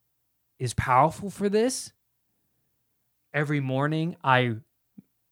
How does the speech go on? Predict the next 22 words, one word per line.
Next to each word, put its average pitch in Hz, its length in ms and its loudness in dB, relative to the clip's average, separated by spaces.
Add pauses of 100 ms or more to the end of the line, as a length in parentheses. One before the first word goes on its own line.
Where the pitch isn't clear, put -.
(640)
recognize 147 840 2
the 135 80 -2
things 143 340 -2
that 135 100 0
I'm 120 140 -2
grateful 120 540 -8
for. 160 460 -2 (680)
I 131 60 -6
write 120 240 -2
them 120 160 -2
in 117 80 -4
a 110 60 -6
journal. 135 600 -4 (1600)
And 123 400 2
this 135 240 2
gets 143 320 -2
me 139 320 0 (560)
more 135 540 6 (540)
in 208 140 2
the 269 80 4
present 214 420 0
moment, 196 540 2